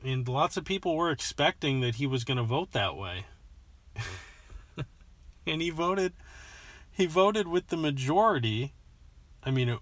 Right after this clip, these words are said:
it was only a majority because he was on the majority. It was four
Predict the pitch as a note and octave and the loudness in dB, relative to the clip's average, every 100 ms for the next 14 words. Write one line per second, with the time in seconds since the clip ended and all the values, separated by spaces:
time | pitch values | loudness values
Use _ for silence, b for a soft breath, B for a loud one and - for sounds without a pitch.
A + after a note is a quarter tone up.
0 | - C#3+ D3 D3+ E3+ D#3+ C3+ A#2 C#3 E3 | 0 2 4 4 4 4 4 2 2 2
1 | C#3+ C3 A#2+ C#3 C#3 C3+ A#2+ C#3 D#3+ B2 | 2 0 0 2 2 2 4 4 4 2
2 | A2 A2 G#2 G#2 G2+ A2+ B2 B B B | 0 0 -2 -2 0 -2 -4 B B B
3 | B B B B B B B - - - | B B B B B B B -20 -20 -8
4 | C3+ C3 C3 A#2 - C#3+ D3 D3 D3 | -4 0 0 0 -4 0 2 2 2